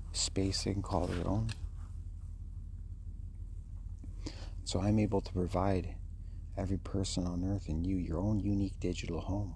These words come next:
where you're safe. You have your own space. No one can touch it. All your files are your files. Right? You're not censored here. You build your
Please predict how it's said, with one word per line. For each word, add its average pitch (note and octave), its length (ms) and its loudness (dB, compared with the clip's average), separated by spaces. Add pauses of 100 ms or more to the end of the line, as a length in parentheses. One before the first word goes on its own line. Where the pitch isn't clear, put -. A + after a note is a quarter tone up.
where G2 100 0
you're A2 140 4
safe. - 480 0
You G2 80 2
have G2+ 100 2
your G#2 120 2
own G#2 160 2
space. - 480 -2
No G2 80 2
one A#2+ 80 0
can - 120 -6
touch A2 320 0
it. - 60 -4
All G2 140 -2
your G#2 100 -2
files F2+ 380 -2
are E2+ 40 -4
your - 140 -4
files. - 460 -8 (1400)
Right? - 140 -6
You're - 160 -2
not F2+ 140 0
censored - 440 0
here. - 260 -6 (220)
You G2 120 0 (120)
build G2 260 2
your F#2 240 0